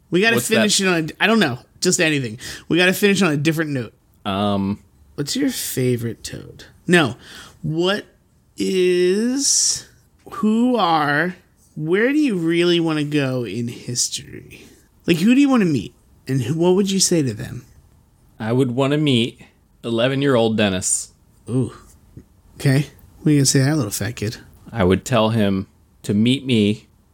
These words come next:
Speaker 2: on April twenty-seventh,
Speaker 1: Uh-huh.
Speaker 2: two thousand and nineteen.
Speaker 1: Uh-huh.
Speaker 2: We're gonna see about the meat homunculus inside of him.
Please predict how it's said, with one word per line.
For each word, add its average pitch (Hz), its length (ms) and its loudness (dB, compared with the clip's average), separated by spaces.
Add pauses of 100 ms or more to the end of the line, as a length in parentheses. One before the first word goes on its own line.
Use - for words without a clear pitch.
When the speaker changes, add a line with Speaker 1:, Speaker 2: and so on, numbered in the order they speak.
(920)
Speaker 2:
on 101 220 -4
April 117 260 2
twenty-seventh, 127 880 0 (220)
Speaker 1:
Uh-huh. 190 480 -2 (1800)
Speaker 2:
two 127 120 0
thousand 123 340 2
and 127 140 4
nineteen. 127 640 2
Speaker 1:
Uh-huh. 156 380 0 (1080)
Speaker 2:
We're 98 220 -4
gonna 95 160 0
see - 180 2
about 107 260 0
the 113 60 -2
meat 127 220 2
homunculus 151 560 0
inside 160 280 0
of 160 120 -2
him. 165 200 -4